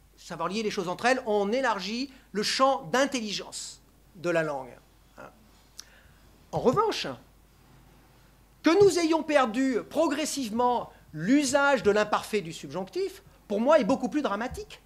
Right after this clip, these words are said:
Pourquoi ? Parce que l'imparfait du subjonctif représente une nuance qui fait perdre de l'intelligence à la langue lorsqu'on le perd, parce qu'on dit quelque chose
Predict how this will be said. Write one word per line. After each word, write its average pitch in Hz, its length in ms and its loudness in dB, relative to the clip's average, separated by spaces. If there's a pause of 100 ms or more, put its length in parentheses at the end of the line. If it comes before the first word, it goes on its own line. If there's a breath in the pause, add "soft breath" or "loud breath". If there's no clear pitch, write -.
(320)
Pourquoi ? 262 440 4 (180 loud breath)
Parce - 160 0
que 294 280 2
l'imparfait 311 400 2
du 240 100 -2
subjonctif 208 540 -2
représente 277 500 2
une 226 260 2
nuance 311 560 2 (200 loud breath)
qui 254 100 0
fait 247 180 -2
perdre 269 400 0
de 185 80 -2
l'intelligence 196 760 -4 (240)
à 170 100 0
la 185 80 4
langue 233 220 2
lorsqu'on 196 280 -4
le 185 120 -2
perd, 190 240 -2
parce - 140 -10
qu'on 180 540 -6 (160 loud breath)
dit 302 420 -6
quelque 196 300 -2
chose 320 400 -6